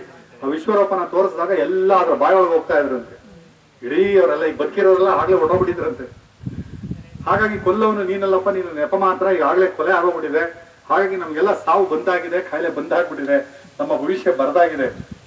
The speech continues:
ಎಚ್ಚೆತ್ಕೊಂಡ್ರೆ ಇರೋಷ್ಟು ದಿನ ಚೆನ್ನಾಗಿರ್ತೀವಿ ಅಷ್ಟೇ, ಇಲ್ಲಾಂದ್ರೆ ನಮ್ಮ ಮುಂದಿನ ಪೀಳಿಗೆಗಳನ್ನು ನಾವೇ ಕೊಂದು, ನಮ್ಮ, ನಾವ್ ಈಗಾಗಲೇ ಕೊಲೆ ಆಗಿದೀವಿ, ಕೊಲೆ ಆಗಿರೋನು ಮತ್ತೆ ಅವ್ರನ್ನ ಕೊಂದು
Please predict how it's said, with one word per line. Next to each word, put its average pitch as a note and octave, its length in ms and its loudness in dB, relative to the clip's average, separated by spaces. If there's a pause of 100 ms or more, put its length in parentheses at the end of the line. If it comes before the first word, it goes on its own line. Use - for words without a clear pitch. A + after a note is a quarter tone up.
(140)
ಎಚ್ಚೆತ್ಕೊಂಡ್ರೆ A3+ 560 0
ಇರೋಷ್ಟು G3+ 380 0
ದಿನ G3+ 140 -6
ಚೆನ್ನಾಗಿರ್ತೀವಿ F3 580 -4
ಅಷ್ಟೇ, B2 300 -8 (360)
ಇಲ್ಲಾಂದ್ರೆ G3+ 340 2
ನಮ್ಮ F#3 200 -2 (100)
ಮುಂದಿನ A#3+ 280 4
ಪೀಳಿಗೆಗಳನ್ನು G3 520 0
ನಾವೇ E3+ 400 2
ಕೊಂದು, A3 380 0 (840)
ನಮ್ಮ, F3+ 200 -8 (100)
ನಾವ್ B2+ 140 -6
ಈಗಾಗಲೇ A#3+ 320 2
ಕೊಲೆ A3+ 200 0
ಆಗಿದೀವಿ, A3 460 0 (260)
ಕೊಲೆ F#3+ 200 2
ಆಗಿರೋನು A#3+ 380 4
ಮತ್ತೆ A3 300 -4
ಅವ್ರನ್ನ G3+ 300 0
ಕೊಂದು G3+ 380 -2